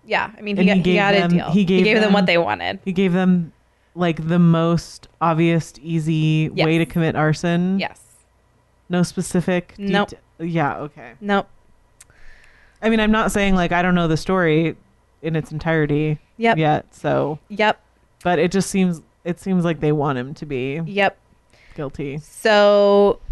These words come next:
Speaker 1: even, even his lawyers believed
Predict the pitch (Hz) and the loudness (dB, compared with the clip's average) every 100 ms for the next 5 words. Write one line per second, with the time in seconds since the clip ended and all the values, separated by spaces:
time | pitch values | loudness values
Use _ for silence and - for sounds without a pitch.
0 | - - 240 247 269 269 269 262 262 262 | -6 -4 0 0 2 2 4 2 0 -2
1 | 269 - - - _ _ _ 220 226 233 | -4 -8 -14 -20 _ _ _ -2 0 2
2 | 220 185 175 165 147 131 113 190 - - | 2 0 0 2 2 0 -2 -8 -20 -20
3 | - _ _ _ 202 202 185 175 165 160 | -20 _ _ _ -4 0 2 2 0 -2
4 | 170 - - | -6 -18 -16